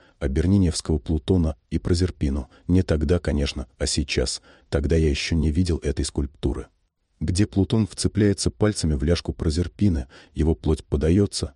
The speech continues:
и всё это в мраморе. Это надо же было так суметь. Но искусство пришло в мою жизнь позже, когда мы с Ленноксом пошли в музей Бойманса в Роттердаме, и семя было брошено в почву. Как я могу думать о Боймансе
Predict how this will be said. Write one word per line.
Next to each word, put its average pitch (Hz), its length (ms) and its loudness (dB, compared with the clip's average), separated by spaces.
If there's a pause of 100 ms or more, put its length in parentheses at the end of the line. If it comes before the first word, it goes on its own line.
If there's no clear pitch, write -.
(240)
и - 80 -4
всё - 240 0
это 82 160 2
в 69 80 -6
мраморе. 67 500 0 (300)
Это - 160 0
надо 87 280 4
же 78 140 0
было 69 240 0
так - 260 -4
суметь. - 480 -6 (960)
Но 85 180 2
искусство - 440 0
пришло - 360 -2
в 80 80 -2
мою 85 220 2
жизнь 90 280 0
позже, 82 460 -2 (300)
когда 73 300 -2
мы 78 160 2
с - 140 -8
Ленноксом 82 560 0 (160)
пошли 95 320 2
в 90 60 2
музей 82 380 2
Бойманса 78 580 0
в 71 80 -4
Роттердаме, 73 640 -2 (340)
и 80 100 -2
семя 90 380 2
было 69 240 0
брошено 76 560 0
в - 80 -10
почву. - 500 -8 (920)
Как - 240 -2
я 101 100 4
могу 90 240 2
думать 85 380 2
о 78 120 0
Боймансе 78 640 0